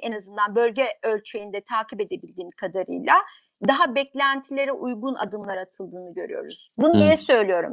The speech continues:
Speaker 1: Çünkü Rusya ile Türkiye'nin bu mantıkla, <laughs> Rusya ile Türkiye'nin Libya'da, e, karşı karşıya, yani bir savaşa tutuşması, e, e, bu matematik açısından, e, beklenir bir durum değil.
Speaker 2: Hı hı.
Speaker 1: Kaldı ki bunun olma potansiyeli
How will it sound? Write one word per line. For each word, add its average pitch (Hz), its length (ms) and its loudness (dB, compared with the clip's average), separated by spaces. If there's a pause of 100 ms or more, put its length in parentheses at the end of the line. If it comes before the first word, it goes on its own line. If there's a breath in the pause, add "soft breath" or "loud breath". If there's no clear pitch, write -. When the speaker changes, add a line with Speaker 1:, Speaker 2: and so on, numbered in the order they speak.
Speaker 1:
Çünkü 269 380 -2
Rusya 240 440 4
ile 185 120 -4 (120)
Türkiye'nin 185 540 -6
bu 294 140 2
mantıkla, 220 720 2 (520 soft breath)
<laughs> 262 220 2
Rusya 254 360 0
ile 214 180 -8
Türkiye'nin 240 680 -10 (260)
Libya'da, 233 760 2 (320)
e, 202 260 -6
karşı 233 400 -6
karşıya, 220 520 -6 (160)
yani 202 260 0
bir 254 100 0
savaşa 240 480 -6
tutuşması, 214 840 -6 (600 soft breath)
e, 214 60 8
e, 202 300 6 (400)
bu 285 200 4
matematik 269 500 -2
açısından, 214 640 0 (200)
e, 196 240 0 (100)
beklenir 262 460 0
bir 196 100 -6
durum 262 300 -2
değil. 196 220 0 (140)
Speaker 2:
Hı 104 60 10
hı. 104 120 8
Speaker 1:
Kaldı 196 320 4
ki - 100 -6
bunun 277 280 -6
olma 320 400 -2
potansiyeli 285 680 -8